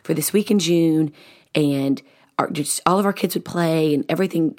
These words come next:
which was just so seamless. It was one of our favorite weeks of the whole year. And in June of two thousand eighteen, on our first full day, it was a Sunday. It was just a perfect day. And, um,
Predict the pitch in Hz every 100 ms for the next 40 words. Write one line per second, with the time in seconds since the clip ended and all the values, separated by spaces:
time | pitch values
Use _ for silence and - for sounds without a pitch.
0 | - - 156 147 156 - - - 180 170
1 | - 151 135 - - 160 151 147 147 147
2 | 151 143 139 143 - 139 135 139 135 131
3 | - - - - - - - 165 151 147
4 | 165 170 190 180 - 165 165 160 165 160
5 | - 143 127 156 - - - _ _ _
6 | _ _ _ _ _ _ 175 170 170 156
7 | 156 - 175 180 202 - - - - 180
8 | 165 147 151 131 151 170 - _ _ _
9 | _ _ _ _ 180 175 180 170 151 143
10 | 156 156 160 160 156 151 - - - 170
11 | - 185 - - 156 156 135 147 143 -
12 | 147 139 135